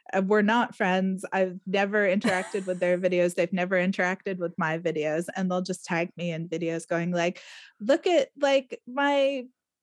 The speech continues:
Speaker 1: book cover thing. You can buy it here and go buy this book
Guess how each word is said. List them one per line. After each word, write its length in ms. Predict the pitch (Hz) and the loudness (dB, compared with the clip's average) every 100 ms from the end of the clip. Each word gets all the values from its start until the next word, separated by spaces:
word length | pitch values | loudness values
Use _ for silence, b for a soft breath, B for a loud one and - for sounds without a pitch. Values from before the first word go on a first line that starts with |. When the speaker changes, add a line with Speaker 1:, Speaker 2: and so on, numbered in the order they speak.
| _ | _
Speaker 1:
book 260 | 302 330 - _ | -2 -2 -6 _
cover 360 | 320 269 254 | -2 2 2
thing. 320 | 254 247 226 226 | 4 2 2 0
You 140 | 269 | -2
can 240 | 359 285 | -2 -2
buy 200 | 254 262 339 | -2 0 0
it 220 | 320 269 | -2 -4
here 520 | - 269 320 320 240 | -8 -6 0 2 4
and 200 | 214 202 | 2 0
go 200 | 277 277 | 0 0
buy 260 | 302 277 285 | 0 0 0
this 200 | 302 294 | -2 -6
book 220 | 285 302 | -4 -4